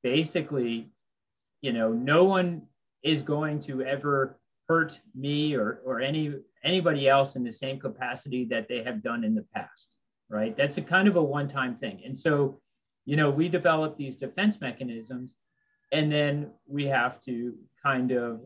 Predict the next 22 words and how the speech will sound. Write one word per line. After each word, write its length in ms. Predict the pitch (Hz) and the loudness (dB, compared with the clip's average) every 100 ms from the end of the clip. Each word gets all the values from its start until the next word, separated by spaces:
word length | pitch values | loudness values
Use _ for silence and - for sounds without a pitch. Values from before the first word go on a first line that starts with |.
| - | -6
let 160 | 139 139 | 0 4
our 140 | 151 | 4
body 340 | 139 135 131 127 | 4 4 4 2
know, 420 | 117 117 117 123 | -2 -4 -4 -4
like, 340 | 113 110 110 - | -4 -4 -4 -2
"Hey, 300 | 127 110 107 _ _ _ _ _ _ _ | 0 0 -4 _ _ _ _ _ _ _
you 140 | 131 127 | -4 0
know, 320 | 113 104 101 | 2 0 -2
you're 200 | 120 143 | -4 -2
having 320 | 135 143 143 131 | 2 2 2 -2
a 60 | |
panic 380 | 110 123 123 135 | -4 -4 -4 -6
attack, 400 | 165 160 165 160 | -6 -4 -4 -4
but 100 | 147 | -4
that's 220 | 147 - | -2 -2
not 200 | 175 160 | 0 0
gonna 120 | 175 135 | -2 -6
actually 480 | 143 139 - 143 | -6 -8 -6 -6
stop 500 | 127 - 143 131 135 | -6 -6 -2 -2 -2
me 320 | 139 123 120 - _ _ _ | -6 -6 -8 -12 _ _ _
from 300 | 139 131 113 | 2 4 6
going, 680 | 135 139 139 131 127 127 | 6 8 6 2 0 -4